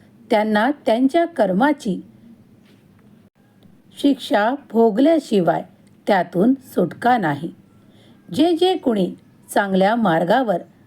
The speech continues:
चालणाऱ्या आणि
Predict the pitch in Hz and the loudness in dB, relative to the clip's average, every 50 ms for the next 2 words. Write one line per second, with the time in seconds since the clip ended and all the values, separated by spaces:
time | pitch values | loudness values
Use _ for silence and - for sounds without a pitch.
0 | _ _ - - 254 240 262 285 311 359 359 349 311 220 185 - - - - - | _ _ -4 -2 0 2 2 2 2 2 2 2 2 0 0 -2 -4 -10 -20 -20
1 | - - - _ _ _ _ _ - - - - _ _ _ _ - _ - - | -20 -20 -20 _ _ _ _ _ -20 -20 -20 -20 _ _ _ _ -20 _ -20 -20
2 | - - - _ _ _ _ _ _ _ _ - - - - - - 208 233 269 | -20 -20 -20 _ _ _ _ _ _ _ _ -20 -20 -20 -12 -4 0 0 2 2
3 | 285 339 | 2 2